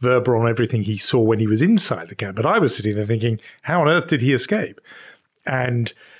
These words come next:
it stayed with me. It stayed somewhere lodged in the back of my mind for decades, thinking that is an amazing story. And it, I found that it did,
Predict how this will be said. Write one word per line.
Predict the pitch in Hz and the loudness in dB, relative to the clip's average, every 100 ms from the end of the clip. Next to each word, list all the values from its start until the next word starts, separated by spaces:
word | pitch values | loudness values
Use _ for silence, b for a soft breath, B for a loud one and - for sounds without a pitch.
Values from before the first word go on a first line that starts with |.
| b b - | b b -8
it | 190 - | -6 -2
stayed | - 262 165 | 0 0 2
with | 107 | -2
me. | 95 | -4
It | 92 104 | -10 -6
stayed | - 165 160 120 | -2 0 0 -2
somewhere | - 180 196 175 | -2 0 2 2
lodged | 147 139 131 - | 2 0 0 -2
in | 120 | 0
the | |
back | 117 113 | 0 -2
of | 113 | -4
my | 110 | -2
mind | 107 95 92 90 | -4 -6 -10 -12
for | - 107 | -10 -10
decades, | 101 131 101 - - - 117 - | -4 -4 -4 -10 -14 -18 -14 -6
thinking | 123 110 110 | -4 -4 -4
that | 107 143 - | -2 -4 -4
is | - 123 | -4 -2
an | 117 | -2
amazing | 110 110 107 117 | -2 -4 -4 -4
story. | 110 - 175 156 85 - 110 B B B B B B - | -6 -2 2 2 0 -8 -16 B B B B B B -4
And | 139 | -2
it, | 147 - | -2 -4
I | 143 | -4
found | 127 175 156 98 95 107 | -2 -2 -4 -4 -8 -10
that | - 113 | -6 -6
it | 120 | -4
did, | 139 131 | -2 -2